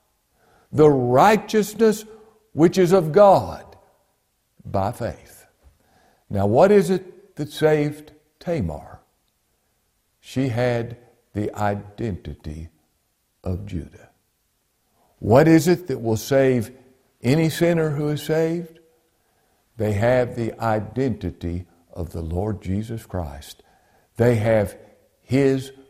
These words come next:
perfect righteousness, his law-keeping, his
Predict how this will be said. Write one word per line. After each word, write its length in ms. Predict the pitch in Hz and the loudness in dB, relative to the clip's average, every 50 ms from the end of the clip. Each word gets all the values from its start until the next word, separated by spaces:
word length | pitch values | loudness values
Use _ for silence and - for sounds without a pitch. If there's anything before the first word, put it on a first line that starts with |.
| _ _ _ _ _ | _ _ _ _ _
perfect 520 | - 131 127 127 123 - 127 120 - - - _ _ | -2 0 0 0 -2 -4 -8 -10 -10 -16 -20 _ _
righteousness, 840 | - 98 104 95 90 90 - - 90 85 80 - - 90 85 82 - - _ _ _ _ _ _ _ | -6 -4 -2 -2 -4 -6 -10 -10 -10 -10 -10 -10 -10 -10 -10 -10 -14 -20 _ _ _ _ _ _ _
his 500 | _ - 110 131 135 135 131 131 127 - - - - _ _ | _ -2 2 4 4 4 2 0 -4 -10 -18 -20 -20 _ _
law-keeping, 960 | - 104 107 110 110 107 101 92 - - 101 90 82 - - 87 87 92 95 - _ _ _ _ _ _ _ _ | -8 -2 0 2 2 2 0 -4 -6 -6 -6 -6 -6 -6 -8 -6 -6 -6 -8 -10 _ _ _ _ _ _ _ _
his 460 | _ 120 135 139 139 131 110 - | _ 2 4 4 4 2 0 -4